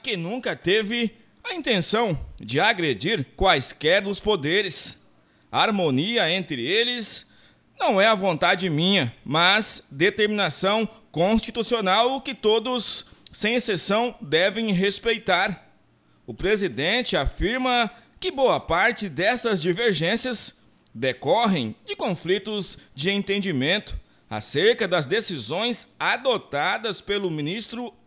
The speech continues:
Alexandre de Moraes no âmbito do inquérito das fake news. E completa: "Mas, na vida pública, as pessoas que exercem o poder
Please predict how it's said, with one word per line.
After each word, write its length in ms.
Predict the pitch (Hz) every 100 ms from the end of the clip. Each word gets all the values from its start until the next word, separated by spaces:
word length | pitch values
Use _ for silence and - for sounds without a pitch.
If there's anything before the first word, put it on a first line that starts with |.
| _
Alexandre 840 | 147 208 240 - - 185 240 233
de 100 | 196
Moraes 560 | 233 240 175 202 254 - - - -
no 200 | 349 233
âmbito 580 | - 262 233 254 254 - - _
do 100 | 311
inquérito 680 | 285 180 - 180 190 202 196
das 280 | 185 180 - - -
fake 280 | 190 190 202
news. 520 | 170 196 180 - - - _ _
E 80 | 147
completa: 580 | 185 247 226 220 214 151 - _ _ -
"Mas, 480 | 139 202 254 -
na 160 | 180 196
vida 260 | 170 175 135
pública, 600 | - 233 269 247 254 240 - _
as 160 | - 277
pessoas 600 | - 185 - 202 226 -
que 100 | 220
exercem 720 | 214 143 113 147 208 233 -
o 80 | 180
poder 500 | 170 127 113 214 190